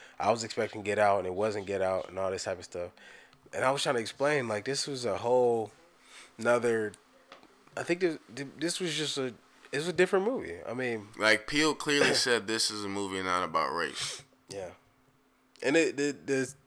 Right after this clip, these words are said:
Speaker 1: I've heard a lot of people say it, but yeah, if, if Get Out was about racism, then Us was definitely about, like, classism and,
Speaker 2: Mm-hmm.
Speaker 1: um,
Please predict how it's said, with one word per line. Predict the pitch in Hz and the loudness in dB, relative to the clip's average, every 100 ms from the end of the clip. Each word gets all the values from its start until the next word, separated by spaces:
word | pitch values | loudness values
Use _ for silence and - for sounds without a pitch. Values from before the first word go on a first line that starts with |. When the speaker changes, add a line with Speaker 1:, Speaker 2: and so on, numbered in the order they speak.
| - | 6
Speaker 1:
I've | 127 156 | 6 10
heard | 147 120 | 8 10
a | |
lot | 123 127 | 10 10
of | |
people | 123 107 | 8 4
say | 131 123 | 6 6
it, | 92 | 6
but | 101 - | 2 0
yeah, | 113 113 92 | 2 4 4
if, | 73 - - - | -2 -12 -12 -2
if | 101 98 | -2 0
Get | 107 113 | 4 8
Out | 120 120 92 | 10 8 4
was | 107 | -2
about | 107 107 | 4 6
racism, | 104 110 110 - 98 98 92 | 6 4 2 -4 -8 -8 -6
then | 92 87 87 - - - _ _ - | -6 -6 -10 -18 -20 -20 _ _ 0
Us | 104 110 - | 2 2 0
was | 107 95 | -4 -2
definitely | 107 101 110 | 0 0 0
about, | 95 95 90 - - | 0 0 0 -4 -4
like, | 95 - | -4 0
classism | 120 113 110 104 95 95 92 | 4 4 4 -2 -4 -4 -2
and, | 95 98 95 90 | -4 -4 -4 -4
Speaker 2:
Mm-hmm. | 90 92 85 | -4 -2 -4
Speaker 1:
um, | 82 85 | -8 -14